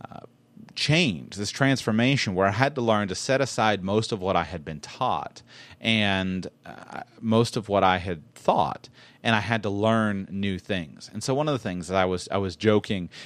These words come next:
in the interview, and I said, you know, I had to, uh, I had to set aside some of the things that I had always thought, 'cause when I went and interviewed at Northwestern Mutual, uh,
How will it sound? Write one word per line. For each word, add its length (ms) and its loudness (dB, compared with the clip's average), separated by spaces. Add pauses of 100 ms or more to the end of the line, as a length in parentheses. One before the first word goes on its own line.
(100)
in 160 -2
the 140 0
interview, 420 2
and 80 0
I 120 0
said, 300 0
you 80 -2
know, 120 0
I 100 2
had 200 -2
to, 160 0 (340)
uh, 200 -10
I 60 -10
had 280 0
to 80 -6
set 220 2
aside 640 2
some 220 -4
of 60 -2
the 80 -2
things 260 -4
that 100 -2
I 40 -2
had 120 2
always 260 6
thought, 300 0
'cause 160 -12
when 120 -2
I 80 2
went 300 -2
and 180 -8
interviewed 320 2
at 40 -4
Northwestern 540 -2
Mutual, 440 -4 (420)
uh, 140 -4